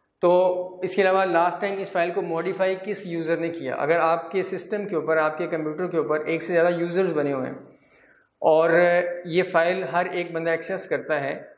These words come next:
तो यहाँ information आ रही होगी कि originally इस file को create करने वाला कौन सा user है, जिसने first time इस file को create किया, save किया, उसका नाम यहाँ पे आ रहा होगा, और लास्ट time इसमें amendments किसने किए हैं, उसका नाम आ रहा होगा।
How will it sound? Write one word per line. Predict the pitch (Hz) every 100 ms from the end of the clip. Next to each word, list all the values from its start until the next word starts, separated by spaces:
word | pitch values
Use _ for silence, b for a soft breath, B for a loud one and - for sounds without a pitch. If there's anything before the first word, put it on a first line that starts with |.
| -
तो |
यहाँ | 160 170
information | 170 170 170 170
आ | 156
रही | 143 175
होगी | 175 190
कि | 196
originally | 190 170 165 170 175
इस | 185 180 180
file | 156 156
को | 160
create | 170 151 143 147
करने | 165 160
वाला | 165 170
कौन | 170 170
सा | 170
user | 175 175 185
है, | 214 170
जिसने | - 165
first | 170 165
time | 170 165
इस | 170 165
file | 151 156
को | 160
create | 160 156 165 165
किया, | 160 151
save | 147 165 160 160
किया, | 170 202 - - _ -
उसका | - 175
नाम | 165 165
यहाँ | 151 156
पे | 170
आ | 165
रहा | 170
होगा, | 175 202 - - - _
और | 165
लास्ट | 160 160 180 -
time | 220 208
इसमें | 196 214
amendments | 160 165 196 214
किसने | 208 185 185
किए | 185 143
हैं, | 123 - _ _
उसका | - -
नाम | 160 156
आ | 135
रहा | 131
होगा। | 135 - -